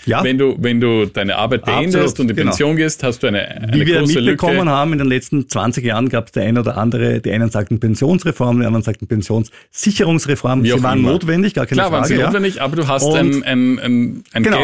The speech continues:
Speaker 2: Gap zwischen deinem letzten Einkommen und
Speaker 1: Und das ist,
Speaker 2: deiner
Speaker 1: und das
Speaker 2: ersten
Speaker 1: kann ganz
Speaker 2: Pension.
Speaker 1: massiv sein.
Speaker 2: Das kann massiv sein.
Speaker 1: Vor allem bei Jobs, wo man von Zulagen lebt. Spitalsärzte zum Beispiel.
Speaker 2: Ja,
Speaker 1: Ja, da
Speaker 2: zum
Speaker 1: ist das
Speaker 2: Beispiel.
Speaker 1: natürlich massiv.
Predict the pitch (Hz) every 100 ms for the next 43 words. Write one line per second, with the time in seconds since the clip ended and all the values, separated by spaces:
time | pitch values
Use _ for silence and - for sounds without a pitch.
0 | 110 - 147 127 131 120 113 107 104 107
1 | 123 - 107 98 - 135 165 165 156 135
2 | 139 175 196 131 143 - 151 160 180 139
3 | 123 131 131 196 202 202 - 110 92 110
4 | - 98 101 123 - 85 - 76 135 170
5 | 190 165 156 - _ - 127 147 160 156
6 | 160 151 170 - 220 120 107 101 92 -
7 | - 117 131 160 113 - 107 98 92 -
8 | 92 - _ 85 92 127 - 113 190 135
9 | 151 156 156 135 143 170